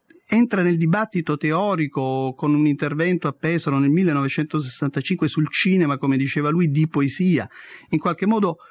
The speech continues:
interviene nel nascente dibattito sulla possibilità di fare della semiologia del cinema, cioè di portare l'analisi del film, eh, ad un livello scientifico in modo da far concorrere il cinema al ruolo di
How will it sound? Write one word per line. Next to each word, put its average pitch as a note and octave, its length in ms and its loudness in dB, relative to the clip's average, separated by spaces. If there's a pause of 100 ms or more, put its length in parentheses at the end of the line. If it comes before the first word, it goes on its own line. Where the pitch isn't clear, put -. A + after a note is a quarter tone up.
interviene G#3 760 2
nel E3+ 160 4
nascente E3 1160 2
dibattito F3 800 0
sulla F3 320 0
possibilità F3+ 640 -2
di G3+ 80 -4
fare E3 260 -2
della D3+ 200 -2
semiologia D#3+ 680 2
del C#3+ 160 0
cinema, D#3+ 500 2
cioè D#3 140 -2
di D3+ 160 -2
portare D#3+ 600 -2
l'analisi E3+ 580 0
del D3+ 180 -2
film, D3 600 0
eh, B2+ 500 -4
ad C#3+ 240 -4
un E3+ 140 2
livello E3+ 560 2
scientifico E3 720 0
in D#3 80 4
modo D#3+ 200 2
da C#3+ 140 -2
far D3+ 220 -4
concorrere F3 640 0
il E3+ 100 0
cinema E3 580 0 (200)
al D3 140 -2
ruolo E3 320 0
di C#3+ 220 -8